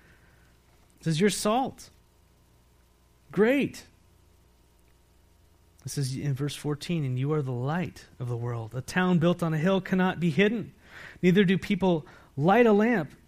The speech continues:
and put it under a bowl. Instead, they put it on a stand, and it gives light to everyone in the house.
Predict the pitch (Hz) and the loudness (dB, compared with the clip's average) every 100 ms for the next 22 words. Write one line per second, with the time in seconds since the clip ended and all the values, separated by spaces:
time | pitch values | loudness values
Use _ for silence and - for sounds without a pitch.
0 | _ _ - 151 220 220 220 202 185 151 | _ _ -8 -2 2 4 4 4 4 4
1 | 139 190 220 151 135 - 202 156 143 190 | 0 0 0 -2 -4 -4 -2 -2 -2 -2
2 | 180 156 139 - 175 190 170 139 139 165 | -2 -2 -4 -6 -4 -2 -2 -2 -4 -4
3 | 147 139 160 175 175 151 156 156 147 135 | -4 -2 -2 -2 -4 -4 -2 -2 -4 -4
4 | 131 135 175 185 117 - | -4 -4 -4 -6 -10 -16